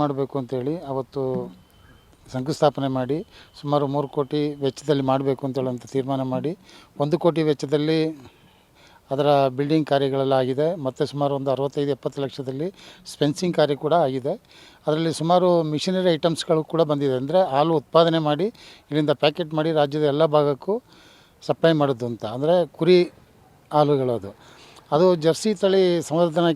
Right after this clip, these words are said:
ಕೇಂದ್ರದಲ್ಲಿ ಈವರೆಗೂ ಸುಮಾರು ಒಂದು ಐದಾರು ವರ್ಷ ಅವರ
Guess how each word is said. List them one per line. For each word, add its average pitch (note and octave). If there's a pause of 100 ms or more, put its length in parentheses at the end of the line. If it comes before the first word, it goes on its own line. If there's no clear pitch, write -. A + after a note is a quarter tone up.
ಕೇಂದ್ರದಲ್ಲಿ D3+
ಈವರೆಗೂ D#3 (800)
ಸುಮಾರು D3+
ಒಂದು D3+ (720)
ಐದಾರು E3+
ವರ್ಷ - (140)
ಅವರ D#3+